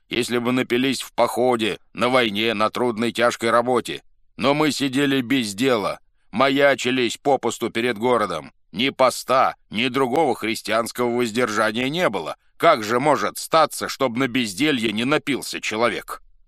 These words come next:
Греха тут нет. А мы вот лучше покажем им, что такое нападать на безвинных людей. Прежде били добре,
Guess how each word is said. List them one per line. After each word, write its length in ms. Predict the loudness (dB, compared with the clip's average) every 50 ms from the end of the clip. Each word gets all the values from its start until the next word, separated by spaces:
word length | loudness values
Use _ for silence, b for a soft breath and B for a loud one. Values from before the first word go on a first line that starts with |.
| _ _
Греха 460 | -8 -4 -2 -2 0 2 2 2 2
тут 220 | 2 -2 -6 -6 -4
нет. 340 | -4 -4 -4 -4 -8 -12 _ _ _ _ _ _ _ _ _ _
А 100 | -6 -2
мы 140 | 0 2 2
вот 180 | 2 2 2
лучше 540 | 2 2 2 0 0 0 2 2 2 2 0 -4 _ _
покажем 600 | 0 0 0 2 4 4 4 4 4 2 0 0 -2
им, 120 | -2 -4
что 260 | -6 -4 -2 -2 -2
такое 420 | 0 0 -2 0 2 2 2 2 2
нападать 580 | 2 0 2 2 2 2 2 2 0 -2 -2
на 140 | -4 -4 -4
безвинных 720 | -2 -2 -4 -4 -2 -2 -2 -2 -2 -4 -6 -6 -6 -4 -4
людей. 480 | -4 -4 -4 -4 -6 -8 -10 -12 -18 _ _ _ _ _ _ -2
Прежде 500 | 0 2 4 4 2 2 0 0 -2 -2
били 360 | 0 0 0 2 2 0 0
добре, 580 | 2 2 2 2 4 2 0 0 -2 -4 -6